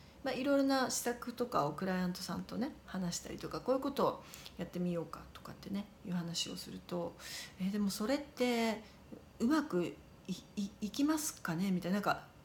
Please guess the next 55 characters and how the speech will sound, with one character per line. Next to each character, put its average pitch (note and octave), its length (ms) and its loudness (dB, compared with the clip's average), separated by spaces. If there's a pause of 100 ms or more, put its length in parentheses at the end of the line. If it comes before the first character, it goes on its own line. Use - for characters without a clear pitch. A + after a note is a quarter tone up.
(260)
い A3 80 2
ま C#4 140 4
い D#4 100 2
ち F#3 140 -2
ど A3 180 2
う A3+ 40 4
な G3+ 120 2
の D#3+ 120 0
か D#3 140 0
っ D3 40 -4
て F3+ 220 -2
い G3+ 140 4
う G#3 60 2 (220)
言 A#3+ 100 0
い A#3 40 -2
方 C4+ 260 4
を A#3+ 60 2
す A3+ 120 -4
る G#3+ 120 2
人 G#3+ 200 -4
が - 120 -2
い-、 D3+ 200 -4 (140)
い F#3 80 -8
た F#3 120 -6
時 F#3+ 260 -6
に F3+ 100 -4
は、 F3+ 260 0 (300)
「え、 B3 80 0
だ E4 100 4
っ F4 60 0
て B3 100 0
や A3+ 120 4
っ A3 40 0
て A3+ 120 -2
み F4+ 120 0
な G4 100 -4
け F4 120 -4
れ A#3+ 120 4
ば F3+ 440 4
わ G3+ 120 -2
か C4+ 120 2
ら D#4 80 4
な C#4+ 140 4
い A3 60 2
じ G3 80 0
ゃ F3 40 2
な E3 160 -2
い」 E3 60 -4
っ - 80 -6
つ - 100 -12
っ - 40 -14
て - 80 -20
言 F3+ 100 -8
っ - 20 -8
て - 320 -6